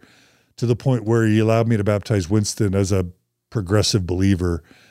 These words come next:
um, around two thousand and twelve, two thousand thirteen-ish. And, uh,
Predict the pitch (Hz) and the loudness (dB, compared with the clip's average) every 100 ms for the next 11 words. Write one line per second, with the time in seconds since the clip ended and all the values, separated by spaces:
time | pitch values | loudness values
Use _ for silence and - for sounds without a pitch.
0 | _ _ _ - 104 101 98 95 104 110 | _ _ _ 0 2 4 2 0 -2 -2
1 | 127 147 143 147 156 143 156 143 135 120 | 0 0 0 0 0 0 0 0 0 -4
2 | - _ _ _ _ _ _ - 139 143 | -10 _ _ _ _ _ _ -4 -2 -2
3 | - 143 139 135 135 120 - 143 147 143 | -2 -2 0 -2 -4 -6 -4 -2 -2 -2
4 | 143 143 - - _ _ _ _ _ _ | -2 -2 -4 -14 _ _ _ _ _ _
5 | _ 117 120 113 113 110 107 | _ -2 0 0 2 2 0